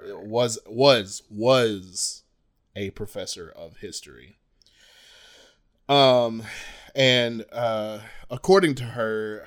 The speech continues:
her, uh, her pres-, her specific focuses were, uh, uh, being an advocate on pa-, on behalf of P O Cs, and she, uh, was also in,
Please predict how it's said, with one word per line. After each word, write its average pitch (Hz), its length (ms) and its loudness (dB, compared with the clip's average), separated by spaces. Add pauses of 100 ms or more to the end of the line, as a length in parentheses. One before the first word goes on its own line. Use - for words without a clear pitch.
her, 117 440 -4
uh, 104 340 -4
her 117 180 0
pres-, - 420 -6
her 117 120 -4
specific 113 540 -8
focuses 104 680 -6
were, 101 580 -10
uh, - 1200 -20
uh, 95 480 -6
being 123 280 -2
an 107 80 -6
advocate 113 560 -4
on 107 160 -8
pa-, 104 340 -10
on 107 520 -8
behalf 113 540 -8
of 104 180 -14
P 117 180 -2
O 107 80 -2
Cs, 107 800 -8
and 104 480 -10 (100)
she, 110 640 -8 (520)
uh, 101 520 -2
was 113 300 -4
also 117 640 0
in, 110 420 -10